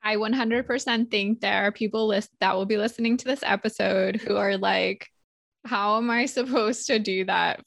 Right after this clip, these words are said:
for months, years, ten years, stay motivated,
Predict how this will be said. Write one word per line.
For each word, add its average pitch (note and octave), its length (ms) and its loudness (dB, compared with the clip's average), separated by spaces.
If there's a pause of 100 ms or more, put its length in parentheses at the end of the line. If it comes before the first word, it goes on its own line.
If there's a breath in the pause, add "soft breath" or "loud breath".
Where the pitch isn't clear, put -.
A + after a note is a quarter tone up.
for G3+ 220 4
months, G3 580 0
years, G3+ 640 2
ten G#3 360 2
years, F#3+ 500 0
stay A#3 300 -2
motivated, G3+ 960 0